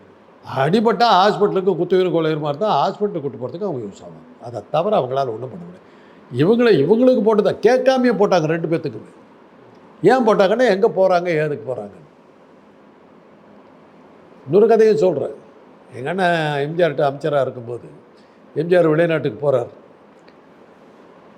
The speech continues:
காவல்துறையை யாருக்கிட்ட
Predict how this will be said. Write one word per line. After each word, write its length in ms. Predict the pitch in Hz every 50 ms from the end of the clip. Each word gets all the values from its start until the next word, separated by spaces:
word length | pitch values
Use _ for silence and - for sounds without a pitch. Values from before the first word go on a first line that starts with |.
| - - - - - - - - - - - - - - - - - - -
காவல்துறையை 760 | 127 143 185 220 240 240 233 226 - 214 196 196 208 202 185 156 151
யாருக்கிட்ட 360 | 165 190 190 180 175 147 165